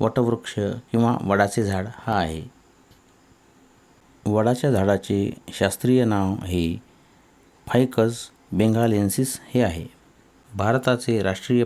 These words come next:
फळ आंबा हे आहे. आंब्याचे शास्त्रीय नाव मेनिगेफेरा इंडिका असे आहे. आंबा हे एक उष्णकटिबंधीय फळ आहे.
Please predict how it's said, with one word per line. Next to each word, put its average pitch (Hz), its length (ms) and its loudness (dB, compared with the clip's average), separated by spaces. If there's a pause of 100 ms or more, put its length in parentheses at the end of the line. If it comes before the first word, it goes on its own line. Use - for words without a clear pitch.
फळ 98 260 -4 (480)
आंबा 113 420 0 (100)
हे 107 180 0
आहे. 80 260 -4 (920)
आंब्याचे 113 300 2
शास्त्रीय 131 400 0
नाव 98 360 0 (880)
मेनिगेफेरा 110 1300 0 (200)
इंडिका 120 500 2 (120)
असे 117 200 -2
आहे. 82 220 -4 (920)
आंबा 117 400 0
हे 113 200 -2
एक 120 240 2 (100)
उष्णकटिबंधीय 113 840 0
फळ 113 260 -2
आहे. 82 220 -4